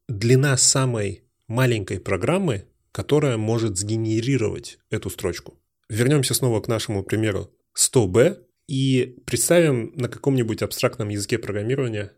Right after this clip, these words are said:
как бы могла выглядеть самая маленькая программа, которая выводит эту строчку на экран. Допустим, это было бы что-то print b умножить на сто. Допустим, в этом языке, что-то вроде питона,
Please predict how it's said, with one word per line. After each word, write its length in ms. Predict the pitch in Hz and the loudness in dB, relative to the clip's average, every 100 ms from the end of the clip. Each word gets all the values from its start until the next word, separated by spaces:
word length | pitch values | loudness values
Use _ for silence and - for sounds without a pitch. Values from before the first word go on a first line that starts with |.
| - | -4
как 180 | 123 | -2
бы 80 | 120 | -2
могла 380 | 104 101 110 107 | -2 -2 -2 0
выглядеть 420 | 104 107 95 92 | -2 -4 -6 -4
самая 400 | - 135 135 123 | -2 0 0 0
маленькая 480 | 110 113 110 101 95 | -2 0 0 -2 -6
программа, 460 | - 95 110 117 104 | -6 -4 -4 -4 -6
которая 440 | - 104 98 90 _ _ _ | -6 -4 -4 -6 _ _ _
выводит 460 | 107 101 120 110 95 | -4 2 2 2 0
эту 180 | 98 98 | -4 -4
строчку 360 | - 95 - | -4 -6 -4
на 120 | 90 | -6
экран. 260 | 90 - 78 _ _ | -6 -8 -10 _ _
Допустим, 360 | - 131 175 143 | 0 2 4 2
это 120 | 127 | 0
было 200 | 120 120 | 2 2
бы 100 | 104 | 2
что-то 300 | 98 113 - | 0 -2 -2
print 460 | - - 131 139 131 - _ | -6 2 2 2 -2 -14 _
b 420 | 95 92 127 143 - - | -2 2 4 2 -4 -10
умножить 460 | 107 104 113 107 - | -6 -2 0 -2 -4
на 100 | 101 | -2
сто. 400 | - 101 85 _ - | -2 -2 -6 _ -12
Допустим, 400 | 98 113 - 98 | -8 -6 -4 -2
в 40 | |
этом 160 | 104 92 | -2 -2
языке, 400 | 92 - 151 147 | -4 -2 -2 -2
что-то 260 | - 101 | -4 -6
вроде 220 | 90 98 92 | -4 -2 -4
питона, 500 | - - 135 110 | -4 0 2 0